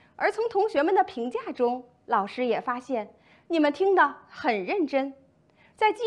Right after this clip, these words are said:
极的思考辨析后，还能够围绕话题补充自己的看法。大家都按照小贴士的标准要求自己，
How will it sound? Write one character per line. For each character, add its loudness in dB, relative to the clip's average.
极 0
的 2
思 -8
考 0
辨 -2
析 -6
后， 2
还 -2
能 2
够 4
围 0
绕 2
话 -6
题 -6
补 -2
充 -4
自 -2
己 -6
的 -2
看 -4
法。 -2
大 6
家 2
都 4
按 0
照 -2
小 2
贴 -2
士 -2
的 4
标 4
准 0
要 0
求 -2
自 -8
己， -14